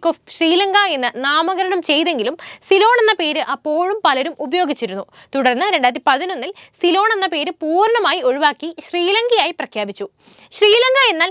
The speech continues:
സിംഹള ഭാഷയിൽ മനോഹരമായ ഭൂമി എന്നാണ് അർത്ഥമാക്കുന്നത്. രാജ്യത്തിന്റെ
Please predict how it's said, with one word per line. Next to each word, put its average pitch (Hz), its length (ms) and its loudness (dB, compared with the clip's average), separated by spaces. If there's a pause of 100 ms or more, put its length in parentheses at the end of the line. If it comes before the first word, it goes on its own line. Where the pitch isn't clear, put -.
(100)
സിംഹള 359 420 0
ഭാഷയിൽ 294 400 -2
മനോഹരമായ 339 680 -2
ഭൂമി 311 380 -2
എന്നാണ് 330 540 0
അർത്ഥമാക്കുന്നത്. 262 840 -2
രാജ്യത്തിന്റെ 349 600 2